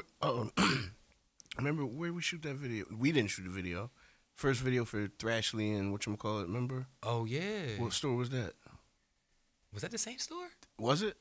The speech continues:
Speaker 2: That would be crazy. I don't think it was, though. It might
Speaker 1: Right
Speaker 2: have
Speaker 1: by,
Speaker 2: been.
Speaker 1: right by that little overpass
Speaker 2: Well,
Speaker 1: there?
Speaker 2: 'cause I, I was at a tattoo <coughs> shop, which was next to the skate shop. So I didn't
Speaker 1: There
Speaker 2: go,
Speaker 1: was a tattoo shop next to that skate
Speaker 2: I
Speaker 1: shop.
Speaker 2: didn't go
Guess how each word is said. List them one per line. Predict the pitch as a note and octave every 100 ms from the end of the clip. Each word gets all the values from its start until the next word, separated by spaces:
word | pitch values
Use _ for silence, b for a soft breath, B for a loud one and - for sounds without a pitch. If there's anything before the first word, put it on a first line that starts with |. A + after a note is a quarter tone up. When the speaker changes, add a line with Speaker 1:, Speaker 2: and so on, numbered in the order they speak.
| -
Speaker 2:
That | C#3+
would | D3
be | A2
crazy. | - D3+ D3 C3
I |
don't | G3+ C#3+
think | C3+
it | A2
was, | A#2 G#2
though. | G2 F#2
It | A3+
might | F3+ B2+
Speaker 1:
Right | D#3
Speaker 2:
have | D3+
Speaker 1:
by, | D3+
Speaker 2:
been. | E4
Speaker 1:
right | D#4 D#3
by | D#3+
that | D#3 D3+
little | D#3+ D#3 D3+ -
overpass | D3+ D#3+ D3 D#3+ D#3+ D#3+
Speaker 2:
Well, | F#3
Speaker 1:
there? |
Speaker 2:
'cause | F3+
I, | E3 G3+ - - - - _ -
I | G3
was | A3+
at | F3
a | D3
tattoo | F3 D3 - F3
<coughs> |
shop, | - D3+ B2+
which | B2+
was | - -
next | C3 D#3 -
to |
the | D3
skate | C#3+ E3 D3+
shop. | - E3+ D#3+ b b b b
So | - B2
I | C3
didn't | D#3 C#3+
Speaker 1:
There |
Speaker 2:
go, | D3
Speaker 1:
was | A#3 C4+
a |
tattoo | C4+ A3 F3+ F3+
shop | - D#3
next | C#3 C#3 -
to |
that | C#3 B2+
skate | - B2
Speaker 2:
I |
Speaker 1:
shop. | D3+
Speaker 2:
didn't | F#3 F3
go | C#3+ D#3